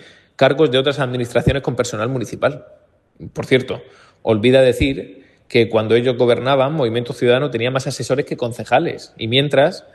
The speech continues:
al Partido Popular se le castigaba con la mitad de asesores. Hoy lo que está claro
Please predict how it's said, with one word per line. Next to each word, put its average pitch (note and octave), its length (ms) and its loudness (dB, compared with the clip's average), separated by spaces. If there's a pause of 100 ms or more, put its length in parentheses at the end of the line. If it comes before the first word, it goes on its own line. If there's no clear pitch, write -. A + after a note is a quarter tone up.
(220)
al B2 180 0
Partido C3+ 320 2
Popular C3+ 320 2
se C#3+ 100 -6
le C#3 80 -4
castigaba C3 460 2
con C#3 120 0
la A2+ 60 -2
mitad A2 220 -2
de - 20 4
asesores. - 640 -8
Hoy D3 160 6
lo C#3+ 120 4
que - 60 0
está C#3 220 0
claro C3+ 380 0